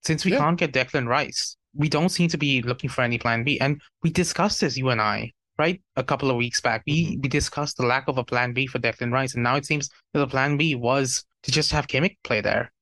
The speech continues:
Speaker 1: instead. And
Speaker 2: I'm okay
Speaker 1: that
Speaker 2: with
Speaker 1: seems
Speaker 2: that,
Speaker 1: like,
Speaker 2: but
Speaker 1: yeah, I'm,
Speaker 2: <laughs>
Speaker 1: I'm okay with that as well. But, like, that may be our plan B for striker as well. Like, if we can't get that absolute top quality guy who can replace Lewandowski, maybe our plan B is just to let Choupo do it again.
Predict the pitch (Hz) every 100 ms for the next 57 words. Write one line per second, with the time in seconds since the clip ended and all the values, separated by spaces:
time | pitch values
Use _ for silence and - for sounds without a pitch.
0 | - 127 123 117 - _ _ - 123 123
1 | 117 135 147 143 151 202 160 147 123 151
2 | 131 101 160 - 135 175 - 139 120 113
3 | 113 110 - 151 120 117 113 _ - 120
4 | 113 - _ - 151 165 135 165 190 131
5 | 107 - _ - 123 135 131 139 131 120
6 | - 120 127 120 110 123 139 117 117 113
7 | 113 165 - 127 156 - 120 131 - _
8 | - 120 113 123 131 - 156 143 135 123
9 | - 123 123 127 120 117 147 143 127 120
10 | 123 131 131 120 113 117 - 143 139 180
11 | 139 127 131 135 131 - 127 123 123 -
12 | 131 160 127 110 123 _ - 123 117 113